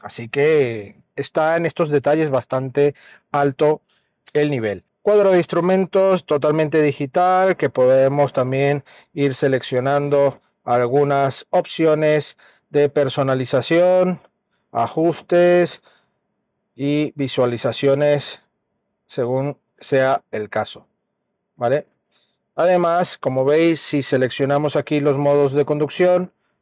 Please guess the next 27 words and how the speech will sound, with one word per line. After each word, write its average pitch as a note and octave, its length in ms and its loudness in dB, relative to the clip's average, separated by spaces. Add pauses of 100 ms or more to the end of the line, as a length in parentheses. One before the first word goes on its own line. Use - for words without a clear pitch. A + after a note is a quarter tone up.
(140)
vamos B2+ 520 -4
en C3 140 -4
modo C3 300 0
custom, F3 400 0
que C#3 80 -2
es A#2+ 100 -2
el A#2+ 140 -4
personalizado. D3 920 0 (1160)
Ahí A2+ 160 -6
tenemos A#2 480 -6
el A2+ 380 -6
C - 120 -4
H A#2 240 -2
R A#2+ 240 -2
de A#2+ 100 -2
fondo. F3 540 0 (1120)
Si - 300 -8
pasamos C3 480 -2
a C3+ 60 2
Sport, C#3+ 580 0 (340)
se - 260 -4
nos B2 720 -4
enciende C3+ 480 -2
aquí C#3 180 -2
la B2+ 100 0
opción C3 400 -2
Sport F#3+ 500 -2